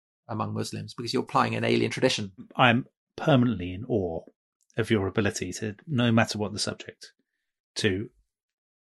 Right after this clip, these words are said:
Speaker 2: seamlessly make a very convincing argument <laughs> that it all comes back to, uh,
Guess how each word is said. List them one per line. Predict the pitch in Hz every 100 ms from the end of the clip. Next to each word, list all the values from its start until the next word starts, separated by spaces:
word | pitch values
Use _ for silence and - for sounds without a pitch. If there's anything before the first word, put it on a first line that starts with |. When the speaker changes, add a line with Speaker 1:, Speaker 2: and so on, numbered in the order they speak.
| _
Speaker 2:
seamlessly | - - 185 170 120 98 - 90 85 - _ _ _ - -
make | 120 120
a |
very | 117 156 151
convincing | - 131 131 113 113
argument | 110 107 95 98 - -
<laughs> |
that | 131 117 -
it | 120
all | 123
comes | 123 123 107
back | 110 107 -
to, | 113 104 98
uh, | 98